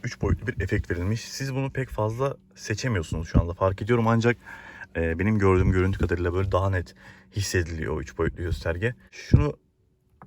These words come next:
mesela merak ediyorum, nasıl gözüküyor. Gayet hoş. Burada G kuvvetimizi, motor verilerini bakın, motor sıcaklığını.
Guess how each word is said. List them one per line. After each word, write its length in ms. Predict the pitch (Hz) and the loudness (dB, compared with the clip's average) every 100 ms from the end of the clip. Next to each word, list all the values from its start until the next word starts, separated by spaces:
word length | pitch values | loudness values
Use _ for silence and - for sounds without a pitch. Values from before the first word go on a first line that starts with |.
| - | -14
mesela 280 | 90 85 82 | -10 -8 -8
merak 320 | 82 82 82 | -6 -6 -8
ediyorum, 280 | 82 - 85 | -12 -10 -10
nasıl 200 | 80 - | -10 -10
gözüküyor. 500 | 73 - - 95 104 _ - _ _ _ _ _ _ | -12 -10 -8 -8 -8 _ -20 _ _ _ _ _ _
Gayet 320 | - 80 - - | -12 -10 -8 -8
hoş. 260 | - - - - - _ | -4 -4 -4 -10 -14 _
Burada 280 | 101 90 92 | 2 6 6
G 300 | 92 87 87 | 4 -4 -8
kuvvetimizi, 640 | 85 90 87 90 85 90 90 | 8 8 8 -2 -2 -2 -2
motor 360 | - 80 82 87 | -6 -8 -4 0
verilerini 400 | 90 90 90 87 | 0 2 -2 -2
bakın, 220 | 80 85 | -4 -6
motor 300 | 85 82 92 | -8 -4 -2
sıcaklığını. 720 | - 90 85 - 82 82 87 | -2 -4 -4 -4 -6 -6 -8